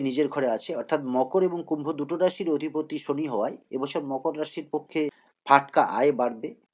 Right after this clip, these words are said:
বিভিন্ন দিক থেকে প্রাপ্তির যোগ আছে, তবে দেহ কষ্টের সম্ভাবনা। যারা বিদ্যার্থী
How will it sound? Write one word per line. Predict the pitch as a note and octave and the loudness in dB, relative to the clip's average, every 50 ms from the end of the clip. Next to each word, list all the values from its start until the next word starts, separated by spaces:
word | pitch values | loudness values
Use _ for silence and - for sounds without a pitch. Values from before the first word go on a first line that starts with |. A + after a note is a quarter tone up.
| - A#2+ A#2+ | -10 -4 0
বিভিন্ন | C#3 C#3 F3 F#3 F#3 F3 | 0 2 2 0 -2 -2
দিক | D#3 D3+ D3+ C#3+ - | -2 -2 -4 -4 -4
থেকে | - C#3 D3 | -8 -6 -6
প্রাপ্তির | D3 - - A2 G#2+ - - E3 D#3+ C#3 | -2 0 2 0 0 0 -4 -6 -4 0
যোগ | C#3+ D3+ C3 | 0 0 0
আছে, | B2+ A2+ - - - - _ _ _ _ _ _ _ _ - | 0 -4 -6 -8 -16 -16 _ _ _ _ _ _ _ _ 2
তবে | - C3 B2+ D#3 G#3+ - - - - A#2+ A#2 | 4 4 4 4 2 2 0 -4 -8 -6 -2
দেহ | C3 D3+ F3 G3 F#3+ | 0 2 2 2 2
কষ্টের | F#3+ F#3 F3+ - - F3+ D#3+ - | 2 0 -2 -2 -8 -8 -4 0
সম্ভাবনা। | E3+ D#3 D3 D3 D3 C#3+ D#3 D#3 F#3+ B3+ _ _ _ _ _ _ _ - | 0 0 2 2 0 0 0 -4 -8 -12 _ _ _ _ _ _ _ -10
যারা | - F#2 B2+ B2+ B2+ C3 B2+ A#2 - - - A2+ A2 | -2 2 4 6 6 6 4 2 -2 -8 -14 -8 -4
বিদ্যার্থী | C3 C#3 C#3 C3 E3 D3+ - - - F#3 | -4 -2 0 0 0 0 -2 -4 -8 -8